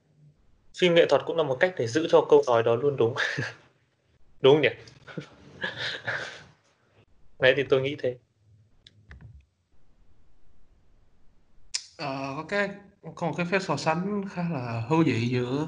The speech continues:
Speaker 2: phim nghệ thuật và phim <clears throat> thương mại
Speaker 1: Ờ.
Speaker 2: là tối thứ sáu và tối thứ bảy.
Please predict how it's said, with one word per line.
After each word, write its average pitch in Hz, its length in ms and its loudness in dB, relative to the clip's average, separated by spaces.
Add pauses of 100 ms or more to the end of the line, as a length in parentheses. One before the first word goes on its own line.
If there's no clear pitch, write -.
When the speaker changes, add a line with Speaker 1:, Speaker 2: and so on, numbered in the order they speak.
Speaker 2:
phim 131 160 0
nghệ 123 120 -2
thuật 113 140 -4 (180)
và 143 80 -4 (100)
phim 127 420 -2 (460)
<clears throat> 135 340 4
thương 123 200 2
mại 110 280 -4 (720)
Speaker 1:
Ờ. 117 160 -4
Speaker 2:
là 107 640 0 (400)
tối 156 200 4
thứ 170 80 6
sáu 170 240 6
và 156 160 2
tối 139 160 -2
thứ 160 60 -6
bảy. 143 440 -8